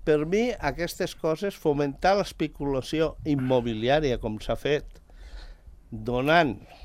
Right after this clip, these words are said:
permisos per construir allò que mai s'hauria tingut de construir,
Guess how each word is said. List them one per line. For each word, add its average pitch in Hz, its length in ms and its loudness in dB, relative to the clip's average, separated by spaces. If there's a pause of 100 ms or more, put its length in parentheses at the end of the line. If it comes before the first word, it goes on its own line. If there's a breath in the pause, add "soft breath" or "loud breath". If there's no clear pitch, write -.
(240 loud breath)
permisos 143 960 2 (400 soft breath)
per 147 180 2
construir 143 800 0
allò 139 400 4
que 131 160 0
mai 165 300 4
s'hauria 143 520 0
tingut 135 380 -4
de 139 100 -2
construir, 123 640 -4